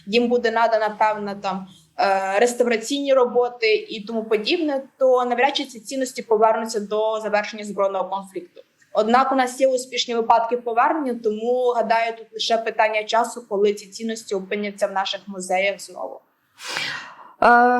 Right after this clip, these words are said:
Speaker 2: в мене, власне, запитання, чи, е, вам відомі, е, цифри, е, скільки, ну, бо ми говоримо про, е, артефакти, які можна вивезти, так, але є, е,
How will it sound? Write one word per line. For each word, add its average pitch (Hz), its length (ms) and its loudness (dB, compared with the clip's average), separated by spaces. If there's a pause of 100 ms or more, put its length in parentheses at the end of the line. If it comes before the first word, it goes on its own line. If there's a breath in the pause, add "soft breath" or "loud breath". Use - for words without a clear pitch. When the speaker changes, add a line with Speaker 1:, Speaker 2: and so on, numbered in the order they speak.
(280 loud breath)
Speaker 2:
в - 20 6
мене, 277 200 8
власне, 277 260 2
запитання, 277 480 2
чи, 247 160 0
е, 208 840 0
вам 220 240 0
відомі, 202 500 2
е, 180 380 0
цифри, 214 460 2
е, 160 720 0
скільки, 185 840 4
ну, 208 140 2
бо 180 140 -2
ми 202 120 2
говоримо 196 400 -2
про, 185 440 2
е, 170 520 -4 (680)
артефакти, 202 540 2
які 196 160 2
можна 190 300 0
вивезти, 220 520 4
так, 196 300 2
але 170 200 2
є, 196 180 2
е, 175 600 0